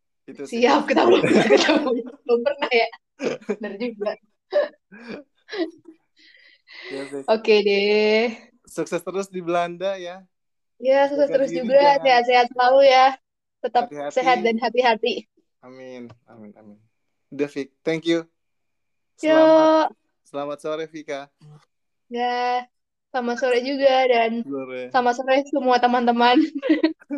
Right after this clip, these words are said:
Speaker 2: <laughs>
Speaker 1: Oke, thank you, Fik. Thank you semuanya. Sampai jumpa di episode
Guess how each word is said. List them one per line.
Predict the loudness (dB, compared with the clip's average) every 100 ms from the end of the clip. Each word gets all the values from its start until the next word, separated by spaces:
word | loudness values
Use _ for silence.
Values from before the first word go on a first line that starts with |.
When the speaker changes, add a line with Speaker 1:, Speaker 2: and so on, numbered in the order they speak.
| -10 -14 _ _ _ -20 -20 _ _ _ _ _
Speaker 2:
<laughs> | -6 -4 -8 -8 -12 -16 _ _ _ _ _ _ _ _ -8
Speaker 1:
Oke, | -6 -6 -6
thank | -6 -6 -8
you, |
Fik. | -6 -6 -6 -12 _
Thank | -4 -4 -2
you |
semuanya. | -4 -2 -6 -6 -8 -10 -12 -14 -18 _ _ _
Sampai | _ -14 -12 -12
jumpa | -12 -10 -8
di | -8
episode | -10 -12 -10 -10 -12